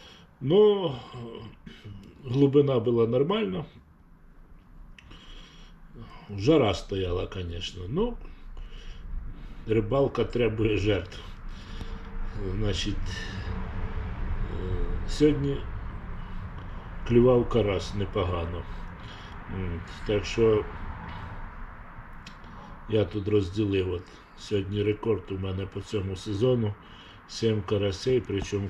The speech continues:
карась такий от дністровський, грам по триста, чотириста. М, такий карась витягнуть на вудочку, одне задоволення. М, він так хорошо. Ну, а тут,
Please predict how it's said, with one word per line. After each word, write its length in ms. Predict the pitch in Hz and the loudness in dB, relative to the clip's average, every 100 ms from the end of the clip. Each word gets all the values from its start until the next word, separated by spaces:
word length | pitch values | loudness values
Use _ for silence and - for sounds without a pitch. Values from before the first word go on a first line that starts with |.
| - | -2
карась 360 | 104 107 - | 2 2 0
такий 400 | - - 110 107 | -6 -2 2 4
от 200 | 110 110 - - - - - - - - 95 | 4 2 -4 -8 -12 -14 -16 -16 -16 -12 -4
дністровський, 760 | 104 - 117 113 107 - 110 90 - - - - - - - - | -4 0 0 2 0 -2 -4 -4 -10 -20 -20 -20 -20 -20 -20 -8
грам 380 | 95 101 110 104 | -2 2 2 2
по 80 | 107 | -2
триста, 500 | - 107 127 127 110 | 0 4 4 4 -2
чотириста. 800 | 98 - - 117 117 98 - 113 - - - - - - - | 0 -2 2 2 2 0 -2 -2 -4 -14 -14 -14 -14 -14 -6
М, 240 | 110 117 107 - - - - - - - - | -2 0 -2 -10 -14 -12 -12 -12 -16 -16 -4
такий 320 | 107 - 98 - | -4 -2 -6 0
карась 400 | 120 117 123 - | 4 4 2 0
витягнуть 520 | 123 120 117 120 107 | 0 2 0 2 0
на 100 | 113 | 2
вудочку, 640 | 110 113 120 117 - 127 110 - - | 2 2 0 -2 -2 -4 -4 -10 -2
одне 300 | 104 110 117 | 0 2 2
задоволення. 800 | 113 113 120 113 95 95 92 82 - - - - - - - | 2 4 8 8 6 2 -4 -8 -16 -20 -20 -20 -20 -20 -8
М, 220 | 92 82 - | -6 -6 -6
він 240 | 98 101 85 | -2 -2 0
так 200 | 101 87 - - - - - - - - - | 0 -2 -4 -18 -20 -20 -20 -20 -20 -12 -2
хорошо. 560 | 104 95 - 98 95 - - - - - - - - | 2 2 0 -2 -2 -6 -20 -20 -20 -20 -20 -20 -6
Ну, 140 | 294 226 | 4 6
а 120 | 156 | 6
тут, 260 | - 170 | 6 4